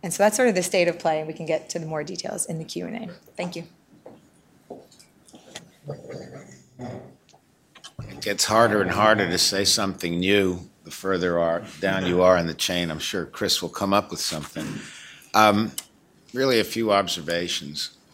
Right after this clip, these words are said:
Speaker 2: Uh, I'll pick up where Mackenzie left off. Uh, we are waiting, actually, as a commission for the president's comments to come to us April first.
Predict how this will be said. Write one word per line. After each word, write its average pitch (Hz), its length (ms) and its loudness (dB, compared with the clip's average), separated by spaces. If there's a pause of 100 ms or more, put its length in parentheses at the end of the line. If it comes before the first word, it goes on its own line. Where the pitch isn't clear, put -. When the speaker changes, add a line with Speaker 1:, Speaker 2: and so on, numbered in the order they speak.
(800)
Speaker 2:
Uh, 76 320 -14
I'll 98 160 0
pick - 260 -6
up 92 300 0 (160)
where 80 380 0
Mackenzie 85 580 -4
left 80 380 -2
off. 87 480 0 (200)
Uh, 76 120 -14 (100)
we 110 400 0
are 110 180 8
waiting, 104 460 4
actually, 85 460 -4
as 85 160 -4
a - 20 -10
commission 82 680 -4
for 82 460 -2
the 71 80 -8
president's 85 640 -2
comments 85 540 -8
to - 80 -16
come 82 240 -10
to 80 140 -8
us - 180 -6
April 73 280 -14
first. - 520 -10